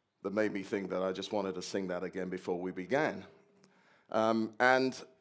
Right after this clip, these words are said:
our world is a, is a terrible, difficult place. And the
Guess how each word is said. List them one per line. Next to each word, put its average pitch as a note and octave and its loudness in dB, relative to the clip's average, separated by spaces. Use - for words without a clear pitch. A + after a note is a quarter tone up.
our C3+ 8
world F3 12
is C#3+ 4
a, A#2+ 6
is A#2 0
a A2+ 2
terrible, C#3+ 8
difficult C3+ 4
place. G2 -6
And A2 0
the A#2 0